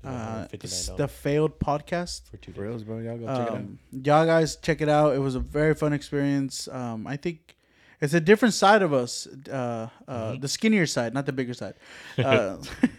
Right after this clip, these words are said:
Speaker 3: It's been a
Speaker 1: the
Speaker 3: while
Speaker 1: side
Speaker 3: since we've been a skinny, though.
Speaker 1: yeah, it's, it's a side that most people don't know, and it was, it was a very, uh, different take on, on the Osos. Um, shout out to Sam for inviting us. Hopefully, we can have him on soon.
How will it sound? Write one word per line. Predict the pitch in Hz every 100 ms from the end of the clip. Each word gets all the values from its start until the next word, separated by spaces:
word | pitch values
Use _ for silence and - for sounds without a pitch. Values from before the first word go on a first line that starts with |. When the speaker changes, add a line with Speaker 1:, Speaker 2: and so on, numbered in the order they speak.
| - _ -
Speaker 3:
It's | -
been | 143
a |
Speaker 1:
the | 190
Speaker 3:
while | 190
Speaker 1:
side | 180
Speaker 3:
since | 117
we've | 117
been | 131
a | 120
skinny, | - 156
though. | 110 117 - -
Speaker 1:
yeah, | 160 151 113
it's, | 123 131
it's | 143 165
a |
side | 151 180 180
that | 165 143
most | 151 156
people | 165 156
don't | 139
know, | 139 131
and | 123 160
it |
was, | 185 185 -
it | 151
was | 170
a | 160
very, | 180 190 185 180 170 156
uh, | 147 135 127 - 143
different | 170 180 160
take | 170 165 151
on, | 139 131 82
on | 131
the | 131
Osos. | 143 156 190 180 - - _ _ _ _ _ -
Um, | 120 120
shout | - 160
out | 156
to | 139
Sam | 156 151
for | 147 135
inviting | 135 139 143
us. | 143
Hopefully, | 143 139 139
we | 131
can | 131
have | 135 135
him | 135
on | 127
soon. | - 143 147 143